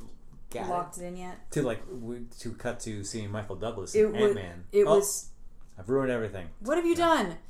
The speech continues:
Speaker 1: I haven't ruined anything.
Speaker 2: It was no Benjamin Button, is what you're saying.
Speaker 1: No, no Benjamin Button, or, but they do a great job of it, uh, in a lot of the Marvel films. Uh, they do. It's not a big spoiler to show, like, Michael Douglas, they use that technology with him. It's great.
Speaker 2: Mm.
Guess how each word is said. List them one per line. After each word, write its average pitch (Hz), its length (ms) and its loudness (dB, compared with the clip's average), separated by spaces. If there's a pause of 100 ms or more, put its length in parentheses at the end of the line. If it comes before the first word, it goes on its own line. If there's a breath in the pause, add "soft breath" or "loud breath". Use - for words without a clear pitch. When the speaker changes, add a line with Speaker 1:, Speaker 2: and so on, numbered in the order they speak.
(140)
Speaker 1:
I - 40 -6
haven't 98 140 -6
ruined 90 160 -6
anything. 78 300 -8 (560)
Speaker 2:
It 226 100 -2
was 226 180 -2
no 247 160 4
Benjamin 175 440 0
Button, 160 300 -2
is - 160 -12
what - 120 -12
you're 110 120 -12
saying. - 300 -12
Speaker 1:
No, 151 160 4
no 156 80 0
Benjamin 151 320 -2
Button, 151 300 0
or, 147 180 4
but 127 220 -2
they 131 140 0
do 131 140 2
a 123 40 4
great 117 240 0
job 107 160 -2
of 101 140 -4
it, 107 300 -8
uh, 101 480 -4
in 117 120 -4
a 107 40 -4
lot 107 200 -2
of 101 60 -4
the 98 60 -6
Marvel 113 240 -4
films. 98 320 -8
Uh, 117 320 -2
they 117 180 -2
do. 127 220 -2 (360 soft breath)
It's 123 100 -8
not 117 100 -2
a - 40 -6
big 98 100 -4
spoiler 92 320 -6
to 82 120 -10
show, 101 200 -6
like, 90 160 -8
Michael 90 180 -6
Douglas, 90 340 -8
they 87 120 -10
use 82 240 -10
that 82 140 -8
technology 78 420 -12
with 76 140 -10
him. 80 100 -10
It's 80 180 -12
great. 80 600 -10
Speaker 2:
Mm. 180 200 -8